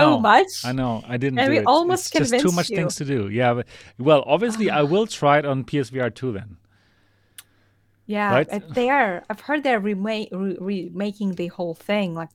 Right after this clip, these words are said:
Speaker 2: to, um, I don't remember how they're remaking it, but basically, I've seen some of the videos of their gameplay. It just looks mind-blowing.
Speaker 1: Is it something,
Speaker 2: I
Speaker 1: is it a game that you love? Like, um,
Speaker 2: Yes,
Speaker 1: yeah?
Speaker 2: I do.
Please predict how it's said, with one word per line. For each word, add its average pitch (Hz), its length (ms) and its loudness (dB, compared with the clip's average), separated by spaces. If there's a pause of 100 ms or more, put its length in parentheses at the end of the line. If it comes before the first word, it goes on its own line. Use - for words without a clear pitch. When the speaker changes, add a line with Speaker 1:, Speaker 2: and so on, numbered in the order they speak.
Speaker 2:
to, 185 300 -12
um, 156 440 -12 (840)
I 180 80 -6
don't 170 180 -8
remember 160 320 -10
how 156 320 -10
they're 165 200 -14
remaking 165 480 -12
it, 165 180 -6
but 185 260 0
basically, 175 600 -2
I've 170 180 -2
seen 185 260 -2
some 175 400 -6
of 185 120 -4
the 208 160 0
videos 214 440 0
of 220 120 -6
their 220 160 -6
gameplay. 226 680 -8
It 254 80 -14
just - 320 -10
looks 196 340 -6
mind-blowing. 190 920 -4 (600)
Speaker 1:
Is 143 120 -2
it 175 140 0
something, 175 240 4
Speaker 2:
I 190 160 6
Speaker 1:
is 156 120 0
it 165 60 6
a 160 40 4
game 156 260 4
that 143 220 2
you 143 180 4
love? 147 540 0
Like, 151 260 -4
um, 143 300 0
Speaker 2:
Yes, 185 840 2
Speaker 1:
yeah? 139 220 -2
Speaker 2:
I 196 80 0
do. 180 580 0